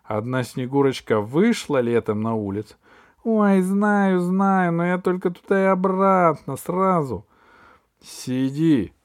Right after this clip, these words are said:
у меня для Золушки другой провожатый есть». Дед Мороз сунул два пальца в рот и свистнул, как мальчишка. Громко затрещали кусты, и на полянку вышел медведь.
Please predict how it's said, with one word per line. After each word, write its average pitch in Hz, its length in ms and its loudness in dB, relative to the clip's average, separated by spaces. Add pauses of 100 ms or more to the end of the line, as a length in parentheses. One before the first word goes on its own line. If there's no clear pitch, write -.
(120)
у 113 80 -8
меня 131 260 -2
для 131 200 0
Золушки 135 540 2
другой 151 440 0
провожатый 113 720 0
есть». 92 440 -6 (640)
Дед - 240 -6
Мороз 107 420 0 (240)
сунул 135 320 0
два 117 240 -2
пальца 110 480 -4
в 85 100 -10
рот 120 380 -2 (320)
и 117 80 -2
свистнул, 151 800 -6 (300)
как - 180 -12
мальчишка. 110 680 -8 (500)
Громко 110 380 -4
затрещали 98 600 -8
кусты, 185 600 -6
и 185 60 0
на 127 140 -4
полянку 147 760 -2
вышел 123 680 -6 (680)
медведь. 85 800 -12